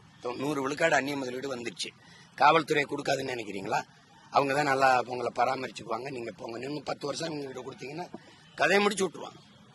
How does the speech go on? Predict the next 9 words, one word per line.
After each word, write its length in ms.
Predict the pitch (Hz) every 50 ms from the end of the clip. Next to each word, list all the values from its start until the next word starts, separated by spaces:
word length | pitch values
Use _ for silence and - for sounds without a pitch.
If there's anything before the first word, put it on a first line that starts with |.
| - - - - - - - - - - - - - - - - - - - _ - -
எல்லாம் 420 | 113 131 143 160 185 202 220 220 202
போயிருச்சு. 320 | 196 175 156 120 104 113 110 -
கல்வி, 260 | 127 127 131 127 131 135 - - 135
ஆசிரியர்கள், 560 | 139 131 135 135 120 120 123 110 113 143 160 135
முதலாளிகள், 460 | 127 120 127 131 127 127 123 113 104 -
தனியார் 320 | 120 123 127 127 123 120 120
முதலாளிகளினுடைய 800 | 117 123 127 127 120 117 120 117 113 110 110 110 113 117 127 143 147 -
பணியாளரா 440 | 127 117 120 117 110 113 117 127 135 -
மாறிட்டாங்க, 440 | 98 90 156 - - - - -